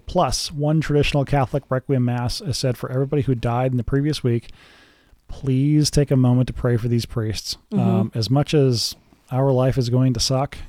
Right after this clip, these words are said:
Speaker 1: um, it, it, if we have an E M P or a nuclear attack or anything like that,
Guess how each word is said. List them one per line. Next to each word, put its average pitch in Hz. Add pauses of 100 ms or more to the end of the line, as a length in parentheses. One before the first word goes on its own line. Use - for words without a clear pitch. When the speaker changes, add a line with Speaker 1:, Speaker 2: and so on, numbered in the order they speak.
(140)
Speaker 1:
um, 117
it, 120
it, 135 (260)
if 127 (100)
we 127
have 127
an 131
E 123
M 123
P 123
or 113
a 123
nuclear 123
attack 123
or 113
anything 123
like 120
that, 120